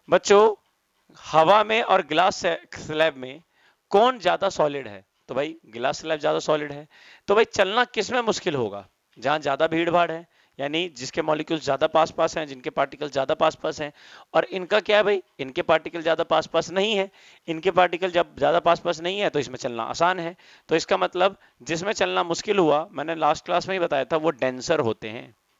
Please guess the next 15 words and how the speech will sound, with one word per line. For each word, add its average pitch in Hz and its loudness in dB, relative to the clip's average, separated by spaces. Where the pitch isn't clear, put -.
सघन 147 -4
होते 123 -4
हैं। 117 -14
इन 165 -6
दोनों 165 4
के 160 -6
comparison 151 -2
में 160 -4
ये 147 -2
denser 123 -4
है, 175 0
जबकि 143 -8
ये 143 -4
rarer 147 0
है, 165 -4